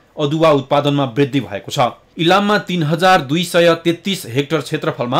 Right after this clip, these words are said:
अदुवाको खेती गरिएको र प्रति हेक्टर चौध मेट्रिक टन अदुवा उत्पादन हुने गरेको जिल्ला कृषि विकास कार्यालय इलामको तथ्याङ्कमा छ। अदुवाका लागि मुख्य बजार भारत भए पनि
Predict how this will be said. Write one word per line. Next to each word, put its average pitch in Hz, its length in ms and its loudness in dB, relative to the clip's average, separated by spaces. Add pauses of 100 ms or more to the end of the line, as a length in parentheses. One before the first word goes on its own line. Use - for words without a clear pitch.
अदुवाको 160 480 0
खेती - 360 -4
गरिएको 135 440 -2
र 156 180 2
प्रति 147 320 -2
हेक्टर 139 380 -2 (200)
चौध 175 300 0
मेट्रिक 156 420 -2
टन 170 160 2
अदुवा 147 340 0
उत्पादन 143 440 0
हुने 123 220 -2
गरेको 131 400 -2
जिल्ला 156 300 0
कृषि 160 340 -6
विकास 139 480 0
कार्यालय 143 400 2 (180)
इलामको 147 420 -2
तथ्याङ्कमा 113 560 -8
छ। 123 100 -6 (340)
अदुवाका 139 420 2
लागि 120 300 -2
मुख्य 135 320 -4
बजार 135 380 2
भारत 123 340 0
भए 104 180 -6
पनि 143 320 -2